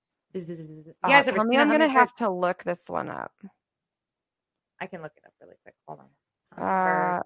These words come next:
Speaker 2: yeah, hold on. I got it up on this page too. Uh,
Speaker 1: I've got love, joy, and playfulness. Hummingbirds are spiritual messengers of love, joy, and playfulness. It tells you to love the moments of your life and celebrate it with hope and jubilation.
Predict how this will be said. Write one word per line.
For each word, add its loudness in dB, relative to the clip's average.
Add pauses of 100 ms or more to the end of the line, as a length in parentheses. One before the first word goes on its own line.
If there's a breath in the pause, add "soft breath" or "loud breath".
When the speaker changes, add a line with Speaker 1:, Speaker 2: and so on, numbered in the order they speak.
(120)
Speaker 2:
yeah, 4
hold 0
on. -2
I -4
got -4
it -6
up -8
on -10
this -12 (120)
page -14 (180)
too. -8 (2250)
Uh, -4 (1400 loud breath)
Speaker 1:
I've 8
got 8
love, 8
joy, 6
and -2
playfulness. -6
Hummingbirds 0
are -2
spiritual -2
messengers -2
of -4
love, 4
joy, 0
and -10
playfulness. -8
It -14
tells 2
you -2
to 0
love 0
the -4
moments -6
of -16
your -2
life 0
and -18
celebrate 0
it -4
with -6
hope -6
and -8
jubilation. -6